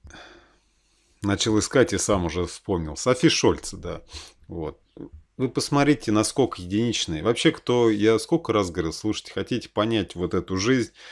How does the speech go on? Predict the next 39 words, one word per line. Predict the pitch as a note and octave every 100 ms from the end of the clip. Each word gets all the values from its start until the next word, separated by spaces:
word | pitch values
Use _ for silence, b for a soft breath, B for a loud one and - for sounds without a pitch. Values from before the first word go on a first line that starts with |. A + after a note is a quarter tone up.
| B B B B B -
в | -
плане | G#2+ F#2 E2+
войны, | G#2 A2 B2 G#2
вот | F#2 F#2+
это | F2+
все, | - G#2 F2+
вот | E2+ -
первую, | - A2+ F2+ F2+
вторую, | - G#2+ G#2+ A2+ F2 -
причем | - G2+ F2
первая | A#2 A2 G2
от | -
второй, | - G#2 G#2 F2+ F2 -
вторая | - A2 A2+ G2
от | -
первой, | A#2 F#2+ F2 F2+
она | F#2
неотделима, | F2 F#2 F2 G2+ A2 G2+ D#2
да. | E2+ G#2+ G2 B B _
Узнайте | A2 G#2 D3 A#2 F#2 E2+
ж | -
историю | B2+ A2+ - B2 F#2+
Первой | - G#2+ F2
и |
Второй | - F#2 F#2 E2+
мировой. | E2+ F#2 E2 D2+ - - - - A2+
Только | - - A#2+
не | A2+
по-русски, | A#2+ A#2+ G#2+ - F2 E2+
по, | - G#2+
не | A2
по-рашистским, | A2 A#2 - F#2 - D#2+
конечно, | - D#2 - F2+
учебникам, | - A#2+ E2 D#2+ - D#2
это | D#2+
все | - E2+
чепуха. | - E2+ G#2 G2 F2 D2+ B B B B B _
Вот, | - D#2 C#2+ C#2 -
э. | D2 D2